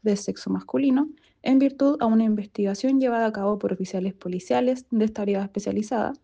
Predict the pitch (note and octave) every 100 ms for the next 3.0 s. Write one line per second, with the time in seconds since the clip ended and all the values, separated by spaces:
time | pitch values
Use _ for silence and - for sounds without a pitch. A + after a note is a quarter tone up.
0 | _ _ _ - C4 C#4 C#4 B3+ B3+ B3
1 | B3 A#3+ A3 A#3 A#3+ A3+ A3+ A3+ A3 G#3+
2 | G3 G3 G3 G3+ A#3 B3 G#3 - -